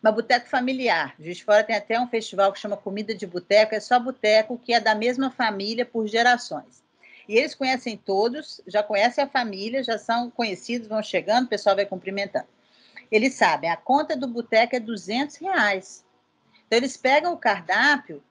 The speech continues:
e falam assim, "Mamãe, esse aqui tá caro, né? Vamos trocar por esse? Senão vai passar dos duzentos." Eles têm a contabilidade mental. Isso não surgiu de um dia pro outro,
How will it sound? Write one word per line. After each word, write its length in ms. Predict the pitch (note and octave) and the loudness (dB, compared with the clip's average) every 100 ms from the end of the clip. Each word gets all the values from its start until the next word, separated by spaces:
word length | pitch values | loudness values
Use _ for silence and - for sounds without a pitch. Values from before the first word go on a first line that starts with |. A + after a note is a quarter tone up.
| _ | _
e 40 | |
falam 220 | G3 G#3+ G3+ | -2 0 0
assim, 180 | G3+ | -4
"Mamãe, 240 | A3 A3 B3 | -6 -4 -4
esse 160 | B3 | -4
aqui 140 | A3+ A#3 | -8 -4
tá 180 | C#4+ C#4+ | -4 -4
caro, 380 | - G#3 A3+ | 0 2 2
né? 120 | A#3+ A#3 | 2 -2
Vamos 180 | C4+ | -2
trocar 340 | C#4+ D4+ C4 A3 | 0 -2 0 -2
por 180 | F3+ F#3 | -2 -2
esse? 340 | A#3+ F#3 - | 0 -2 -6
Senão 140 | A3+ | -6
vai 120 | A3+ A#3+ | -2 0
passar 460 | C4+ C#4 - B3 | 0 -2 0 0
dos 180 | A#3+ B3 | 0 -6
duzentos." 540 | C4+ A#3 D#3+ D3+ - _ - - _ _ | -10 -10 -10 -10 -16 _ -20 -20 _ _
Eles 320 | A#3+ C4 - | -4 -4 -6
têm 240 | - D4 D#4+ | 0 2 2
a 60 | |
contabilidade 720 | D4+ C#4 B3 B3 A#3+ A3 G#3+ | -2 -4 -4 -6 0 0 0
mental. 480 | A#3 C4 B3+ C#3+ - _ _ - | -2 -4 -4 -6 -6 _ _ -10
Isso 220 | A3 B3 | -2 2
não 180 | C#4 D#4 | 2 2
surgiu 460 | F#4 D4 A3+ B3 | 0 0 0 -2
de 100 | A3+ | 0
um 80 | B3 | 0
dia 180 | G#3 G3+ | 2 0
pro 240 | G3+ G3+ | 0 0
outro, 460 | F3 F3 G3+ C#4 | 2 2 0 -2